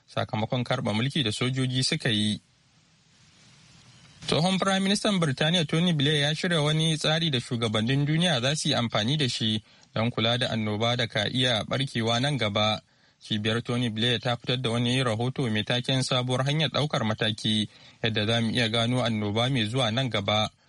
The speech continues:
wanda ke buƙatar haɗin kan ƙasashen duniya nan gaba don ganowa da kuma yin gwaji na ɓarkewar wata sabuwar cuta.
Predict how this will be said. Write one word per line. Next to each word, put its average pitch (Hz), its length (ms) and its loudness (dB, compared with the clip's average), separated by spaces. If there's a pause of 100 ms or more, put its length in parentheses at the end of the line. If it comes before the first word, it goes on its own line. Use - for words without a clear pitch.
(200)
wanda 110 200 0
ke 107 180 -4
buƙatar 117 440 -2
haɗin 117 260 0
kan 113 200 -2
ƙasashen 123 520 0
duniya 131 340 0
nan 139 160 0
gaba 113 240 -2
don 135 380 0
ganowa 131 720 0 (320)
da - 60 -6
kuma 107 340 0
yin 113 220 0
gwaji 117 320 -2
na 113 200 2
ɓarkewar 120 520 -2
wata 123 180 -2
sabuwar 131 460 0
cuta. 107 500 -2